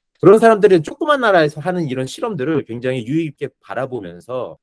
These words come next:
혹시 우리도 뭔가 저런 시도를 해야 되지 않는가, 이런 고민들을 다 하고 있다고 생각을 하거든요.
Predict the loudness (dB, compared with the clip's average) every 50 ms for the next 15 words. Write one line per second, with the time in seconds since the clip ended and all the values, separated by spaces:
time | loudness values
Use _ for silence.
0 | _ -20 -20 -20 _ -10 -8 -8 -6 -4 -6 -6 -6 -6 -6 -6 -6 -6 -8 -8
1 | -8 -8 -10 -10 -10 -8 -6 -6 -6 -8 -8 -10 -10 -12 -12 -12 -14 -16 -14 -12
2 | -10 -8 -6 -6 -6 -8 -8 -12 -14 -14 -14 -12 -14 -16 -16 -18 -20 -18 -16 -16
3 | -14 -12 -12 -12 -12 _ -14 -14 -12 -12 -12 -12 -10 -10 -10 -12 -12 -16 -20 -20
4 | -20 -20